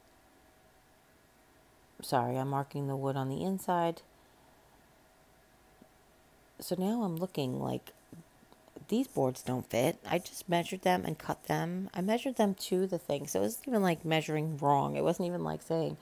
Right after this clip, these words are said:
it's four inches and I needed six. It, I literally put it up to the piece of wood. So, um, yeah. So that happens sometimes. And that's what caused the, <clears throat> the box to close in on me a little bit.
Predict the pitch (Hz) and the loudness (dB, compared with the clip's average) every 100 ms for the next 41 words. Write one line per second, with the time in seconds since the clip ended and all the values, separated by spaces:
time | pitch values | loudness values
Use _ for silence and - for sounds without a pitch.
0 | - - - - 160 - - 151 143 156 | -14 -20 -20 -6 -6 2 6 6 4 2
1 | 151 147 147 156 143 160 139 - 147 143 | 0 -2 -2 -2 -2 -4 -4 0 0 -2
2 | - - 170 - 156 151 - 160 170 165 | -8 -6 -6 -2 2 2 2 2 4 4
3 | 160 - 175 151 156 - 165 160 147 - | 2 2 2 2 0 -4 -6 -4 -2 0
4 | 147 147 143 - - - - - - - | 0 -2 -4 -14 -20 -20 -18 -20 -20 -4
5 | 175 156 151 151 - 147 143 143 143 - | 2 4 4 0 -2 -2 -2 -4 -8 -18
6 | - - - - 160 139 120 - _ _ | -20 -20 -20 -4 0 0 -2 -12 _ _
7 | - 165 175 170 143 147 147 135 139 151 | 0 2 4 2 0 -2 -4 -6 -6 -8
8 | 147 - - - - - - - - - | -8 -14 -20 -20 -20 -20 -20 -20 -12 -4
9 | 165 165 180 - - 160 - - 180 165 | 0 2 2 0 -2 -2 -2 -2 4 6
10 | 156 151 - - 156 151 143 143 - - | 6 2 -2 -8 -4 -2 -2 -6 -10 -20
11 | - - _ - - 175 165 139 131 - | -20 -20 _ -2 0 2 2 2 -4 -10
12 | - 147 143 - - - 147 143 160 143 | -2 -2 -2 -6 -10 -2 -2 0 -2 -2
13 | 147 139 143 - - - | -4 -4 -2 -2 -2 -4